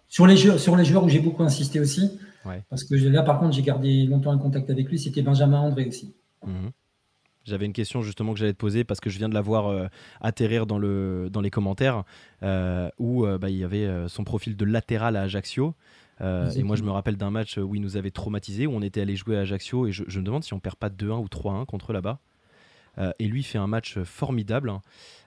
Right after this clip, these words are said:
Speaker 2: Euh, est-ce que, euh, sa polyvalence, et c'est la question qui, qui, qui est posée,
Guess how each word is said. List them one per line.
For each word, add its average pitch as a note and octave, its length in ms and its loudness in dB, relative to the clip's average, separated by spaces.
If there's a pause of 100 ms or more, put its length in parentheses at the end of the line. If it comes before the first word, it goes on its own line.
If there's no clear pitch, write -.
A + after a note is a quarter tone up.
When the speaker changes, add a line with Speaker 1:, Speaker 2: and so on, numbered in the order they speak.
Speaker 2:
Euh, F#2+ 400 -4
est-ce G#2+ 180 -6
que, E3 500 0
euh, G2 140 -4
sa G2 220 -6
polyvalence, C#3+ 720 -2
et - 40 -18
c'est - 120 -8
la G2 40 -6
question A2+ 240 -6
qui, G#2 300 -6
qui, G2 240 -12
qui - 140 -4
est G#2 40 0
posée, G#2+ 340 -2